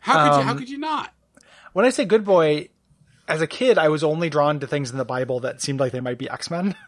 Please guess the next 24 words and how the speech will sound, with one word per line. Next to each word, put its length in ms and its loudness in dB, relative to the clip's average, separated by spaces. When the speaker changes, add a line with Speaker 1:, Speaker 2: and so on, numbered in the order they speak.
Speaker 1:
Yeah, 280 -2
Speaker 2:
basically. 460 2
Speaker 1:
that's 260 -4
fair. 160 0
Speaker 2:
And, 100 2
like, 340 0
and 160 2
this 140 2
is 120 2
one 120 4
of 40 4
those 180 4
things, 180 -2
like, 100 -4
oh, 140 6
he's 120 4
supernaturally 540 0
strong. 480 0
That's 340 -10
Speaker 1:
But 120 2
Speaker 2:
yeah, 100 6
Speaker 1:
with, 80 6
like, 120 2
Speaker 2:
hey, 40 2